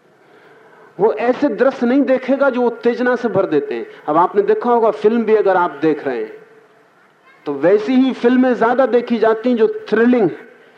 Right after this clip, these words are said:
जो उत्तेजक है, जिनमें आपके रोए खड़े हो जाएं, रोंगटे खड़े हो जाएं, जो रोमांचकारी हैं।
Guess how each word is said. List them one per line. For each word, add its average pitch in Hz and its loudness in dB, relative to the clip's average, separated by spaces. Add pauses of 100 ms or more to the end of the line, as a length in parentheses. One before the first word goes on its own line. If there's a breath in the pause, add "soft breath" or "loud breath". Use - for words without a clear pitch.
(1300)
जो 220 2
उत्तेजक 240 0
है, - -18 (1120 soft breath)
जिनमें 214 2
आपके 240 0
रोए 226 4
खड़े 214 0
हो 233 4
जाएं, 220 2
रोंगटे 233 0
खड़े 214 -2
हो 202 2
जाएं, 175 -4
जो 190 2
रोमांचकारी 208 0
हैं। 180 -2